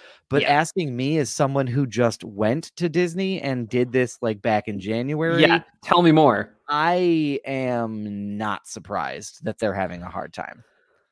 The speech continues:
Speaker 2: I mean,
Speaker 1: At
Speaker 2: I,
Speaker 1: all.
Speaker 2: <sighs> I think what's bizarre to me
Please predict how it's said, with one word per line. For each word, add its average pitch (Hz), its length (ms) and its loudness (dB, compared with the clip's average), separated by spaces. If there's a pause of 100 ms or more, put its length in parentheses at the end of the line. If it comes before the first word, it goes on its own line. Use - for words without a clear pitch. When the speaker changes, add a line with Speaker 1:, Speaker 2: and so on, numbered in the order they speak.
Speaker 2:
I 202 140 0
mean, 196 380 4 (140)
Speaker 1:
At 131 120 6
Speaker 2:
I, - 20 -2
Speaker 1:
all. 78 220 -6 (220)
Speaker 2:
<sighs> - 100 -10 (420)
I 214 100 6
think 254 320 -2
what's 269 200 0
bizarre 147 640 2
to 147 180 -6
me 120 680 -2